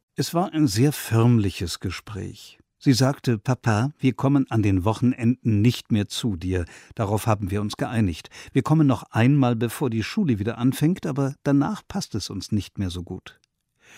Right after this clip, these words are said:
Ich spürte sofort ein Brennen im Bauch, aber ich traute mich nicht, nach dem Grund zu fragen,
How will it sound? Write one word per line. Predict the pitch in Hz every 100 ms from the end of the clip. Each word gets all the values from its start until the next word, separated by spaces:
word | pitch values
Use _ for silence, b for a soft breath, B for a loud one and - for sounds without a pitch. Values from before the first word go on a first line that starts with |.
| B B B -
Ich | 139
spürte | - 202 202
sofort | 147 139 - 143 170
ein | 135 110
Brennen | 87 95 139 107
im | 98 90 85
Bauch, | 90 98 101 107
aber | 104 -
ich | 135 -
traute | 113 156 135
mich | 104 - 101
nicht, | 107 139 -
nach | 127 -
dem | 113 101
Grund | 98 147 185
zu | - 135
fragen, | - - 98 110